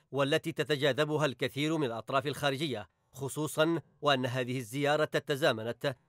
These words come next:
مع حدث استقالة وزير الخارجية خالد اليماني، الاستقالة التي يحيط بها الكثير من الغموض.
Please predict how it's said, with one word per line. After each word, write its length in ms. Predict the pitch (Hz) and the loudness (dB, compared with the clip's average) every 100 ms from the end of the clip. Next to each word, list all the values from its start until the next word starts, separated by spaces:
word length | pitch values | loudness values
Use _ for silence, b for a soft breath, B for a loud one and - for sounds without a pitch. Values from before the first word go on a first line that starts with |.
| - | -2
مع 240 | 135 143 | 4 4
حدث 380 | 131 165 160 160 | 4 0 0 -2
استقالة 720 | 160 - 127 147 151 143 147 | -6 -8 -4 0 0 0 -2
وزير 320 | 123 113 147 | -2 -2 -4
الخارجية 640 | 143 - 147 135 139 139 135 | -4 0 0 0 -2 0 -2
خالد 380 | - 139 135 139 | -2 -2 -2 0
اليماني، 540 | 143 151 135 107 101 _ _ _ | 2 2 2 0 -14 _ _ _
الاستقالة 680 | 120 110 - 139 147 143 110 - | -6 -6 -10 -4 0 0 0 -8
التي 360 | 107 127 131 | -6 -6 -4
يحيط 340 | 117 - 147 156 | -6 -4 -4 -2
بها 540 | 151 143 147 143 - | -2 0 2 0 -2
الكثير 560 | 147 117 143 - 135 123 | -8 -4 -6 -4 -4 -2
من 120 | 123 | -2
الغموض. 640 | 123 123 135 117 104 117 | -2 -2 -4 -6 -4 -6